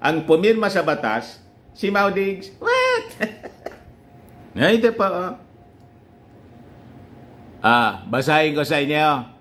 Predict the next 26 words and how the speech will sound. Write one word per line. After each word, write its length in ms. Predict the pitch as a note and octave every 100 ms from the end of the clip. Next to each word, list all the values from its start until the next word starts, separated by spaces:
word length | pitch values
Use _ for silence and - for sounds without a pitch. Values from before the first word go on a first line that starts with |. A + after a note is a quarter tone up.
| _
Ano 260 | - B2 D3
yan, 320 | D3 D3 C#3+
Mister 240 | C#3+ D#3 C3+
Maravillas? 560 | C#3+ C#3 C#3+ C#3+ C3+
Di 160 | C#3+ D3
namin 240 | D3 D3
maintindihan. 880 | C#3+ C#3 C#3 B2+ C#3 C#3+ C#3 C#3 -
Ah, 160 | B2 E3
tungkol 480 | G#3 G3+ G3 F3
ito 80 | F3
sa 240 | D3+ C#3+ C3
Philippine 560 | E3 E3+ E3+ E3 C#3+
Rice 400 | D3 D#3 D3+ -
Tarification 800 | C#3 C3+ C3+ B2 C#3 C3+ C#3 B2+
Law. 400 | C3 C#3+ B2+ - - - - - -
The 160 | G2 F#2+
Philippine 500 | D3+ D#3+ D#3+ D3+ C#3
Rice 380 | D3 D3+ D3
Tarification 880 | - C3 B2+ A#2+ C#3 C#3+ C#3+ C#3 C3+
Law, 320 | D3+ D#3 D#3
Implications 880 | - A#2 A#2 A2+ D3+ D#3 D#3 D3 B2
and 220 | - B2 A#2+
Issues, 720 | D3+ D3 D#3+ D#3 - - - - - - -
published 560 | B2 A2 D3+ E3 -
twenty 480 | C#3+ D3 C#3 - D3
nineteen. 640 | C3+ A#2+ A#2 D#3 D#3+ G#2+